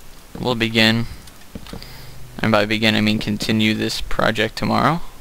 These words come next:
Let's hop down here and kill the creeper, and then go inside and take a nap. Nice, killed him. Alright,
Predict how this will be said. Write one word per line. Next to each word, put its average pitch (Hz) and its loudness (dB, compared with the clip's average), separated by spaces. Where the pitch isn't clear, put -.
Let's - -10
hop 113 2
down 120 4
here 123 4
and 113 2
kill 117 4
the 110 -2
creeper, 135 4
and 127 4
then 110 0
go 117 2
inside 117 4
and 110 -2
take 120 2
a 123 2
nap. 110 2
Nice, - -4
killed - -4
him. - -6
Alright, 117 6